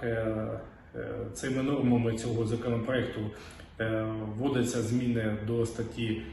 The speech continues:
шістдесят дев'ятої та сімдесят п'ятої Кримінального кодексу України, а саме до можливості призначення більш м'якого, е, м'якої відповідальності, ніж це передбачено, е, санкцією певної статті, е,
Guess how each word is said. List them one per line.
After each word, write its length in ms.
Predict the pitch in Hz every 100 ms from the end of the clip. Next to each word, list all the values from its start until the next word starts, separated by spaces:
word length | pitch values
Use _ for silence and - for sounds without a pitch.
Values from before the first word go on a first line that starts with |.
| - -
шістдесят 360 | 127 110 117
дев'ятої 420 | 120 120 110 107 104
та 100 | 107
сімдесят 380 | 120 110 110
п'ятої 340 | 120 110 110 107 107 107 - -
Кримінального 400 | 120 117 117 113
кодексу 320 | 117 113 139
України, 560 | - 180 180 139 120 - - - -
а 100 | 113
саме 360 | 113 147 139 120
до 140 | 123
можливості 640 | 123 120 131 123 117 -
призначення 600 | 107 123 120 120 - 117 110
більш 240 | 113 110 -
м'якого, 680 | 123 123 185 151 156 151 - 131
е, 360 | 123 120 120 120 120 120 -
м'якої 540 | 135 131 135 185 165
відповідальності, 960 | 151 156 147 139 139 127 120 - 123 - - - -
ніж 360 | 131 127 - 120 113
це 140 | - 113
передбачено, 840 | 123 123 120 117 - 120 117 113 110 - - - 120
е, 260 | 110 110 104
санкцією 640 | 131 127 107 - 110 104
певної 360 | 120 110 110 104
статті, 500 | - 110 - 110 107 - - - 117
е, 300 | 110 107